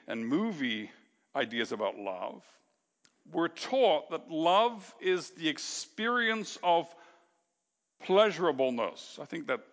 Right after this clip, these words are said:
I just made that word up. The experience of enjoying pleasure in someone else.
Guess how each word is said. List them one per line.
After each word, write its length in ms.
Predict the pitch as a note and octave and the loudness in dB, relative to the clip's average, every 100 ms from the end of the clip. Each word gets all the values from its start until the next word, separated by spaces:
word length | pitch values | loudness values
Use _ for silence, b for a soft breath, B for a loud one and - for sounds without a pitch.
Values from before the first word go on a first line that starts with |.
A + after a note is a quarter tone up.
| - | -8
I 80 | B2 | -8
just 180 | B2 - | -8 -8
made 180 | C3 | -4
that 140 | A#2+ A#2 | -4 0
word 200 | C3+ C3 | 2 2
up. 320 | F2+ - - - - | 2 -2 -16 -20 -12
The 80 | D3 | -10
experience 460 | D3 - G#3+ G#3 G#3+ | -8 -2 0 2 2
of 160 | D#3+ - B B B B - C#3 _ _ - | 0 -6 B B B B -18 -18 _ _ -2
enjoying 920 | F#3 F#3 B2+ F3+ A#3+ A#3+ A3+ G#3+ F#3 - - | -2 -2 2 6 6 6 2 -2 -4 -10 -18
pleasure 680 | - G#3+ A#3+ D3 E3 C#3+ F2 | -2 2 2 2 0 0 0
in 140 | D3 | -6
someone 380 | D3 F#3 D#3+ D#3 | -4 0 2 4
else. 200 | C#3+ A2 | 4 2